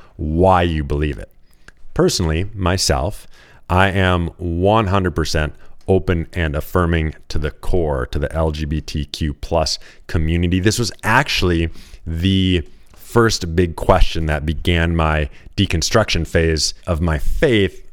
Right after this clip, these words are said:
Ah, gosh, it had to be about fifteen years ago now. Boy, time flies when you're having fun. <laughs>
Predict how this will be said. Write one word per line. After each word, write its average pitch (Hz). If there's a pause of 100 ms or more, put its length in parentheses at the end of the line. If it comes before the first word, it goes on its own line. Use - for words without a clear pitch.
(180)
Ah, -
gosh, 98
it 80
had 101
to 98
be 87
about 78
fifteen -
years 87
ago 71
now. 67 (100)
Boy, 92
time 78
flies 76
when 78
you're 73
having 73
fun. 73
<laughs> -